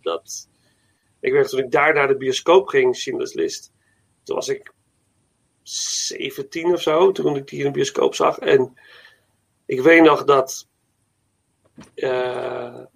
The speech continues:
zat een pauze in die film, maar die pauze kwam net na die razzia op die, eh, wijk. En niemand zei wat in die pauze. Niemand was aan het praten.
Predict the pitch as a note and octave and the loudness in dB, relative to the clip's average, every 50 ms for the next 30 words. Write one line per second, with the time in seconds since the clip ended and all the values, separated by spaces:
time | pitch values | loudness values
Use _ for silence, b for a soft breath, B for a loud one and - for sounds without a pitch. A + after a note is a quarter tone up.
0 | _ _ - C#3 C3+ C3+ C3 A#2+ - - D#3+ D3+ - B2+ - - - D#3 D#3 D3+ | _ _ -6 -2 0 0 0 0 2 4 6 6 6 6 4 2 0 -2 -2 -2
1 | - E3+ D#3 D#3 C#3+ C#3+ C#3 - C#3 C#3 C#3+ C3+ C3+ - - C3+ C3 C3+ C3+ C#3+ | 0 0 0 -2 -4 -4 0 2 4 4 4 4 2 2 2 2 4 4 4 4
2 | D3+ D#3 D#3 - - D3 C#3 C#3 C#3 C#3 C3+ C3 C3 C3 B2+ B2+ C3 C3+ C#3 _ | 4 4 2 0 0 2 4 4 4 4 2 0 -4 -6 -6 -6 -8 -10 -12 _
3 | _ _ _ _ - B2+ C3+ C#3+ C#3+ - - - - - - - - - - - | _ _ _ _ -4 0 0 0 2 0 -2 -2 0 0 0 -2 -4 -8 -10 -10
4 | - - - - _ - D#2 - - - - - - - - - - _ b b | -10 -12 -18 -14 _ -8 -8 -6 -2 -2 -2 -2 -2 -6 -10 -16 -20 _ b b
5 | b b b b b b b b b b b b b b b b _ _ _ _ | b b b b b b b b b b b b b b b b _ _ _ _
6 | _ _ _ - - D#3+ E3 - - - E3 E3+ F3 A3+ C#4 C#4+ E4 C#4 C4 - | _ _ _ -2 0 0 0 -2 -4 0 4 6 6 6 8 6 6 4 4 4
7 | - C4+ D4+ D#4+ C#4 G#3+ E3+ D#3+ E3+ E3+ - E3 - - D#3+ D3+ D3 C3+ C4+ E4 | 4 4 4 4 4 4 4 2 2 -2 -2 -2 0 0 0 0 0 2 4 4
8 | E4 D#4+ - F#4+ G4 G4 - - C4 - - G3 F#3 F#3 - G3 G#3 A#3+ C4+ D#4 | 4 4 4 2 2 2 2 -2 -4 -2 -2 -2 -4 -4 -4 -4 -4 -4 -4 -4
9 | - D#3 C3+ A#2 - | -6 -6 -6 -6 -8